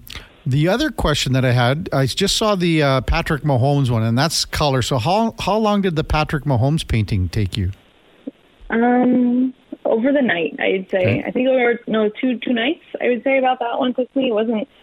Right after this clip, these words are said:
Speaker 2: too long because it was mostly red. So I was not, um, too challenging in that one because,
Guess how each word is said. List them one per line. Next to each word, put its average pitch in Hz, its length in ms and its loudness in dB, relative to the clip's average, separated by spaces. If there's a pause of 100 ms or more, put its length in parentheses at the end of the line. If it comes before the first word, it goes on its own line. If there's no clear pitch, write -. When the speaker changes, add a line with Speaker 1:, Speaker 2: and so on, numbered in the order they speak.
(260)
Speaker 2:
too 269 80 2
long 320 480 2 (220)
because 233 260 0
it 262 140 2
was 233 80 2
mostly 226 320 0
red. 160 420 -4 (180)
So 196 60 -2
I 180 280 2
was 196 280 -2
not, 160 360 -4 (200)
um, 170 480 -2 (120)
too 214 140 -2
challenging 233 500 0
in 233 80 -4
that 233 140 -2
one 247 140 -2
because, 180 420 0